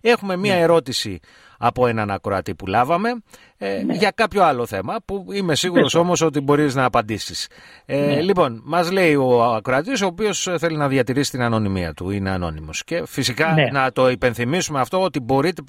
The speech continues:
Speaker 1: να μας στέλνετε τα ερωτήματά σας και ανώνυμα, έτσι, δεν είναι υποχρεωτικό να βάζετε το όνομά σας. Λοιπόν,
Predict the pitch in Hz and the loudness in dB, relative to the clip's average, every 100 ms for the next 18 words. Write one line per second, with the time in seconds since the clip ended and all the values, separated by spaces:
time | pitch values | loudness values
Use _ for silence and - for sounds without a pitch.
0 | - 143 139 127 120 - 160 175 170 160 | -14 -10 -6 -4 -4 -2 -2 -2 -4 -2
1 | 143 123 165 156 143 139 160 170 - - | 0 0 -2 -2 -2 -2 -2 -6 -12 -20
2 | _ 214 190 151 127 104 95 127 143 156 | _ 2 4 2 -2 -4 -4 -6 -6 -6
3 | 185 175 165 139 123 131 131 127 135 120 | -2 0 0 -2 -4 -2 -2 0 0 0
4 | 107 110 90 104 92 85 80 - 90 160 | 0 -2 -4 -6 -6 -6 -10 -14 -12 -10
5 | 185 185 | 0 0